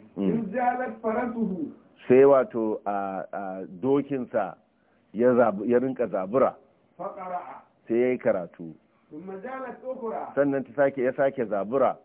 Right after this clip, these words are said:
Speaker 2: فقرأ.
Speaker 1: Ya yi karatu.
Speaker 2: ثم جالت أيضا.
Speaker 1: Sannan ya sake zabura.
Speaker 2: قال أسيد.
Speaker 1: Usaid ya ce,
Speaker 2: فخشيت أن تدع يحيى.
Speaker 1: Sai na ji tsoro kada dokin ya taka Yahaya ɗansa.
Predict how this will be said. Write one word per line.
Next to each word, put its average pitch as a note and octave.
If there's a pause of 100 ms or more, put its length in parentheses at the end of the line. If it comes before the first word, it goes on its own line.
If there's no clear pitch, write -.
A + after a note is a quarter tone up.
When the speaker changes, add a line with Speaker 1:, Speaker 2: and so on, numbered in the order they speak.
(140)
Speaker 2:
فقرأ. - (160)
Speaker 1:
Ya A#2
yi B2
karatu. F2+ (180)
Speaker 2:
ثم G3+
جالت A#3+
أيضا. A#3
Speaker 1:
Sannan C3+
ya C3
sake C3+
zabura. G#2 (340)
Speaker 2:
قال A#3+
أسيد. A3+
Speaker 1:
Usaid C3
ya C3+
ce, B2 (180)
Speaker 2:
فخشيت G3 (260)
أن A3+
تدع A3 (540)
يحيى. G3+ (200)
Speaker 1:
Sai A#2
na C3
ji B2+
tsoro B2+
kada B2+
dokin A#2+
ya G2+
taka B2
Yahaya F2+
ɗansa. A2+